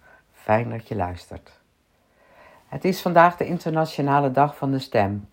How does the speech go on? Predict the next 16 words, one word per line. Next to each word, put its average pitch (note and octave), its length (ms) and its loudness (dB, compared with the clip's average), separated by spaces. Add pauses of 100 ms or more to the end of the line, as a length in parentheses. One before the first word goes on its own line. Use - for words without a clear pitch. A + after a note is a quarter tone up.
(420)
En G#2+ 140 -6
over G2+ 220 -6
de G#2+ 60 -14
stem A#2 460 0
is - 220 -10
heel G#2 460 0
veel G#2 240 -8
te G2+ 120 -14
vertellen. F2 500 -6 (1200)
N F3 160 4
L E3 80 6
P - 100 2
gaat F3 400 6
ook D#3 180 0
over C3+ 260 0
communicatie. - 800 -6